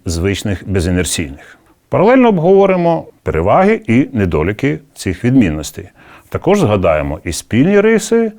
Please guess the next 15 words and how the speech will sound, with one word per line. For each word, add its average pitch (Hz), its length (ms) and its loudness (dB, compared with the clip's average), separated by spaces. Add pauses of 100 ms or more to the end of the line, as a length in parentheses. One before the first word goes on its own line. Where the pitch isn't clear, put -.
(220)
розділимо 101 640 2
всі 85 380 0 (200)
мультиплікаторні 90 880 -8
агрегати 98 640 -2
на 127 180 4
три 85 240 -2
класи 175 600 -2
і 185 120 0
в 185 60 -6
кінці 196 540 -6
дамо 117 360 -2
рекомендації 123 720 -4
по 120 200 -2
застосуванню 151 760 -6
конкретних 90 540 -8